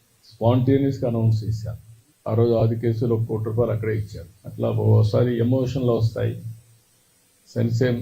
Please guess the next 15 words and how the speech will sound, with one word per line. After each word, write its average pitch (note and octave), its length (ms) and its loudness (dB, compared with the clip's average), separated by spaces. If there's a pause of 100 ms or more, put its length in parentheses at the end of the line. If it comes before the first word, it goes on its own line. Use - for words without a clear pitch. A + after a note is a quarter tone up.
(120)
ఒక్కో A2 140 4 (160)
సెంటిమెంట్గా A#2+ 640 0
వస్తాయి. A2 340 -2 (720)
That G#2 200 -6
is A2 120 2
my G2+ 180 2
sentiment A2 540 2 (920)
ఈ A2+ 120 -2
వెంకటేశ్వర G#2 480 0
స్వామి G2+ 260 -4
పైన. G#2 140 -6 (920)
కాబట్టి G#2+ 280 -2
అది G2+ 120 -2 (300)
చేస్తా G#2 400 -2
అని G#2 160 0